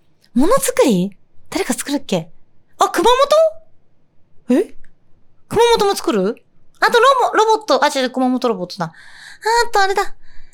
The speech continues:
えっと、なんだっけ。誰だっけ、それ、あ、今ね、手でカチカチやってると。あ、ライルくん。ライル、え、ライルくんも作るんだ。すごい。今んとこ一問目、二問目、風習も入っていませんね。はい。<laughs> はい、いいですね。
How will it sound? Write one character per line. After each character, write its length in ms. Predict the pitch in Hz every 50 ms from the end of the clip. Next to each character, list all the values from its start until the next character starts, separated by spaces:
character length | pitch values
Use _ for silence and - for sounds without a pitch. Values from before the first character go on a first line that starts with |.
| - _ -
え 100 | - 359
っ 80 | 349 -
と、 100 | - 370
な 120 | 370 370 359
ん 20 |
だ 60 | 349
っ 20 | 339
け。 220 | - 330 311 - _ - - -
誰 120 | 415 453
だ 60 | 453
っ 20 | 440
け、 40 | -
そ 80 | 480
れ、 60 | 466 440
あ、 40 | 381 427 415 - - - - -
今 200 | 415 427 415 403
ね、 220 | 381 370 359 359 359
手 100 | 440 466
で 80 | 440 -
カ 140 | - 427 427
チ 100 | - -
カ 80 | 403
チ 100 | - 339
や 60 | 294
っ 60 | 294 -
て 100 | 294 294
る 60 | 294
と。 80 | -
あ、 40 | -
ラ 60 | 349
イ 20 | 349
ル 760 | - - - - - - 392 494 587 622 640 622 554 523 539
く 120 | 440 415
ん。 20 |
ラ 140 | 392 330 247
イ 40 | 226
ル、 80 | - - - - - - - 370 508 587 605 587 605 587 554 494 359 381
え、 20 |
ラ 0 |
イ 0 |
ル 320 | 381 403 508 622 659 605 -
く 60 | -
ん 60 | 349 320
も 60 | 302
作 180 | - - - 392
る 80 | 381
ん 80 | 330 285
だ。 300 | 254 220 190 165 - - - - - - - - - - - 370 330 - 392 - - -
す 180 | - - - 381 427 427 453 453 494 539 587 605 622 640 622 605 523 359
ご 80 | 240
い。 80 | - - - - - - -
今 240 | 339 370 427 480
ん 60 | 453 392
と 80 | 427
こ 120 | 415 427 415
一 160 | 381 403 381
問 140 | 403 415 403
目、 100 | 415 392
二 120 | 359 330
問 140 | 320 311 302
目、 120 | 311 311
風 220 | 302 415 453 453 -
習 180 | - 339 302
も 80 | 277 254
入 140 | 262 285 269
っ 60 | 277
て 80 | -
い 60 | 240 226
ま 140 | 233 233
せ 160 | 233 - 247 226
ん 80 | 208 196
ね。 280 | 202 233 277 269 - - - _ -
は 240 | - 240 247 262 269
い。 80 | 254 - 220 - - 202 - 254 202 - 233 - - 214
<laughs> 640 | - - - - - - - 381 - - 349 330 -
は 160 | - 202 214
い、 120 | 240 262
い 20 | 262
い 20 | 226
で 80 | 233
す 80 | 190 247
ね。 120 | 254 247